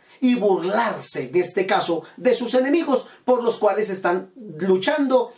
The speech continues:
para obtener el poder. Pues aquí los encontramos. Están todos los grandes, los reyes de la tierra, los ricos, los capitanes, los poderosos, ah, y también todo esclavo, todo siervo y todo libre. ¿Quiénes están allí? Se escondieron en las cuevas y en las peñas de los montes.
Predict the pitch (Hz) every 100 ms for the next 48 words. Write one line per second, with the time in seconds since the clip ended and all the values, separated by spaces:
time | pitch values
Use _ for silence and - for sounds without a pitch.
0 | _ 202 180 160 143 131 175 156 143 131
1 | 101 - - - 175 143 156 208 208 214
2 | 214 294 320 160 - _ - - 156 -
3 | - - - - - 185 196 208 196 233
4 | 226 226 220 180 170 185 190 208 208 262
5 | 247 226 220 214 254 - 226 214 214 220
6 | 262 247 247 214 - 208 214 254 247 226
7 | - 190 226 180 160 160 160 - - _
8 | 202 208 220 - 247 185 208 170 180 185
9 | 247 220 214 240 - - 202 - 226 190
10 | 156 110 92 87 - _ _ _ _ -
11 | 277 311 262 254 240 262 262 294 415 -
12 | _ _ _ - 220 208 - 180 165 220
13 | 254 262 240 202 160 - 240 240 220 202
14 | 175 143 214 202 196 185 156 139 113 -
15 | - -